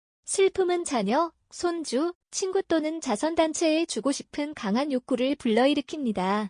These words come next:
관대함은 아름답지만 큰 재정적 선물이나 자산 분배를 너무 일찍 하면 나중에 필요할 것보다 적게 남게 됩니다.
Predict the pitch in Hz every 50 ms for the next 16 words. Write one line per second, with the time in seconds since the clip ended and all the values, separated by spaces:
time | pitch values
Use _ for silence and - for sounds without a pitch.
0 | - _ _ _ _ _ _ _ _ - 240 208 214 226 294 302 311 330 339 339
1 | 339 262 208 214 262 302 302 311 277 - - - 262 254 262 269 285 - 330 311
2 | 311 - 277 208 214 320 330 311 359 339 - - 349 330 330 339 339 311 285 277
3 | 285 302 294 - 247 214 - 302 302 311 285 302 277 277 269 262 247 269 277 240
4 | 190 190 226 254 285 277 208 202 202 - 285 - _ 285 269 226 240 262 302 254
5 | 190 175 185 - 294 294 302 320 - - - 269 294 320 349 349 - - 302 -
6 | - 247 226 254 269 285 - - 226 202 - 311 302 - 208 190 196 - 285 294
7 | 320 294 277 247 208 - 180 185 196 208 196 185